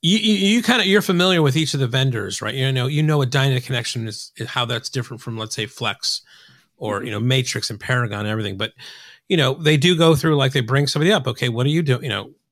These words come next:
Speaker 1: what's different about you? What you got going on next?" And, like, I was bored out of my mind, uh, a lot of it. But, you know, <laughs> eh,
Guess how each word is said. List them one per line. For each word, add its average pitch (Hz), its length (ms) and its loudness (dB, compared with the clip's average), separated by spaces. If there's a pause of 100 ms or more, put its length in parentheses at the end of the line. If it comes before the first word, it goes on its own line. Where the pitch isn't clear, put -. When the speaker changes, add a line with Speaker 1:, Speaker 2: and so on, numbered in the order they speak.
Speaker 1:
what's 135 200 -4
different 143 280 0
about 131 140 0
you? 156 160 2
What 120 260 -4
you 127 60 -4
got 113 140 -2
going 117 200 -4
on 104 160 -4
next?" 127 320 -2
And, 113 100 -8
like, 110 220 -6
I 165 160 2
was 147 160 4
bored 135 240 2
out 120 120 0
of 107 40 -4
my 104 140 -4
mind, 113 480 -2 (640)
uh, 131 100 -12
a - 80 -8
lot 113 180 0
of 107 80 -4
it. 123 200 -4
But, 147 240 0
you 190 80 4
know, 170 240 2 (100)
<laughs> - 120 -14
eh, 165 100 -4